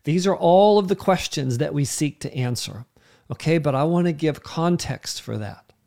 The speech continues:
He's keeping his covenant promise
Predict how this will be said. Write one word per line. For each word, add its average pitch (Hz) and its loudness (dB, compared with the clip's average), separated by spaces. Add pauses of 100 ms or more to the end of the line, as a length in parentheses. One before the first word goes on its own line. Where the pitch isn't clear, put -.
(600)
He's 135 -6
keeping 185 0
his 175 0
covenant 147 -4
promise 131 -6